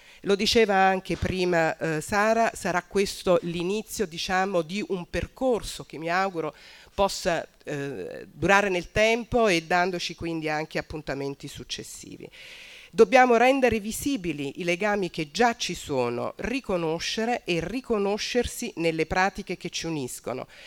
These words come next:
e quindi aprire un confronto pro-, positivo che produca forza e cambiamento, ma in tempi molto brevi. Abbiamo aspettato già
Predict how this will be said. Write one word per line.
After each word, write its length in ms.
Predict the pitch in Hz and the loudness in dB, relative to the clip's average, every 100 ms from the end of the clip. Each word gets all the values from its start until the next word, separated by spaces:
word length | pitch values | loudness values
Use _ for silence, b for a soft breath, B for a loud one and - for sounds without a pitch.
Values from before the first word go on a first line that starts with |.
| B | B
e 100 | - | -8
quindi 280 | - 226 214 | 0 4 4
aprire 500 | - 190 196 208 208 | 4 2 2 2 2
un 100 | - | 0
confronto 580 | 156 175 156 - 208 - | 0 -2 -2 -2 -2 -2
pro-, 160 | 165 175 - | -4 -6 -8
positivo 720 | - 208 - 156 151 151 160 | -2 -2 -2 -8 -10 -6 -4
che 100 | 185 | -2
produca 420 | 175 180 180 180 165 | -2 -2 -6 -6 -6
forza 480 | - 214 233 - | 0 2 2 -2
e 60 | 185 | -8
cambiamento, 720 | - 170 160 151 127 131 151 B B B B | -6 -2 -2 0 -2 -4 -10 B B B B
ma 120 | 170 | 4
in 160 | 175 185 | 4 6
tempi 400 | 226 240 - 208 | 4 4 2 4
molto 460 | 240 233 180 147 | 8 8 8 0
brevi. 380 | 131 127 120 - | -4 -4 -4 -4
Abbiamo 340 | - 160 196 190 | -4 0 2 0
aspettato 640 | - 180 - 170 160 151 | -2 -6 0 -2 0 -6
già 140 | 151 | -6